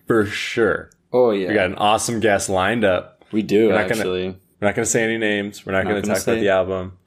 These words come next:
Speaker 1: but just definitely tune in.
Speaker 2: All I'm telling you is he's an up-and-coming producer in the Bay Area, and he's my boy.
Speaker 1: And he's Jake's boy.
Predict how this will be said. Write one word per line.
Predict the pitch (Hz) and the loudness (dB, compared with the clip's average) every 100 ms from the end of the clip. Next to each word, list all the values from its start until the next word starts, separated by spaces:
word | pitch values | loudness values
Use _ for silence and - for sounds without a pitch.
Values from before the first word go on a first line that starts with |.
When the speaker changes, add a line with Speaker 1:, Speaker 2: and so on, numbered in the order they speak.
| _ - - | _ -12 -6
Speaker 1:
but | 95 | -2
just | 101 90 - | -2 -4 -4
definitely | 95 101 113 107 101 | -2 0 2 2 2
tune | 95 98 92 | 0 -2 -2
in. | 80 85 - | -4 -8 -6
Speaker 2:
All | 90 95 | 0 2
I'm | 117 135 | 2 0
telling | 143 139 131 131 | 0 2 2 2
you | 127 123 123 123 - - | 4 4 2 -2 -10 -10
is | 95 - | -8 -6
he's | 92 85 | -6 -6
an | 80 - | -10 -6
up-and-coming | 90 - 117 117 120 120 120 | -4 -2 -4 -2 -2 -2 0
producer | 123 113 107 104 107 | -2 0 0 0 0
in | 107 | 2
the | 107 | 0
Bay | 98 95 95 | 0 2 4
Area, | 95 95 95 92 95 - _ _ _ _ _ - | 2 2 2 2 -2 -8 _ _ _ _ _ -10
and | |
he's | 95 117 | -8 -6
my | |
boy. | 110 107 95 - _ _ _ _ _ _ _ _ - | -2 -2 -4 -8 _ _ _ _ _ _ _ _ -4
Speaker 1:
And | 87 | 0
he's | 87 | 0
Jake's | - 110 - | 0 -2 -2
boy. | - - | -10 -10